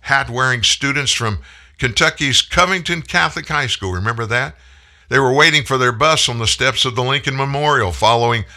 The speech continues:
the March for Life before they were taunted by a group of black Hebrew Israelites. The students responded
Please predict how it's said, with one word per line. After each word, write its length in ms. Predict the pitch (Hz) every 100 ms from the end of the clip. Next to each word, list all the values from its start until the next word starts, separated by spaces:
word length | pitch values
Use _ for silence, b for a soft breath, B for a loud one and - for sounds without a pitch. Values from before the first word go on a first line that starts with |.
| B
the 120 | 107
March 340 | 107 131 127 -
for 180 | 120 120
Life 440 | 135 139 139 -
before 420 | 110 - 120 113 B B B -
they 140 | 127
were 180 | 120 113
taunted 560 | - 156 165 147 131
by 180 | 110 120
a 120 | 117
group 300 | 101 135 127
of 180 | 110 85
black 480 | 104 123 139 - - b
Hebrew 500 | - 147 123 131 135 -
Israelites. 920 | 147 123 123 107 87 - - - - - _ _ _ _ _ _ _ _ _ _ _ -
The 100 | 117
students 400 | - 165 160 135
responded 680 | 139 - 156 190 151 156